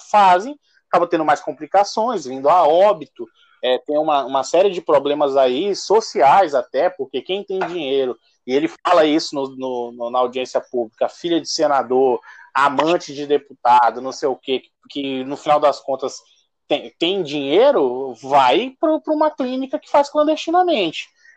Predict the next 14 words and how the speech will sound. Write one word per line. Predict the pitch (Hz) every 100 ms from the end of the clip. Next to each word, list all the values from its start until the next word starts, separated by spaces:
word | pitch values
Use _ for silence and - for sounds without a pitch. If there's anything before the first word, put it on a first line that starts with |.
| _
Agora, | - 135 170 175 175 165 143 - -
quem | 202 240 277
não | 262 226 262 277
tem | 269 226 220
dinheiro, | 190 170 160 233 311 214 135 127
vive | 175 220
naquela | 277 269 277 277
ci-, | 277 247 180
aqui, | - 185 185 139
no | 151
caso | 151 165 160
do | 160 143
Acre, | 143 214 220 143
aqui, | 160 139 160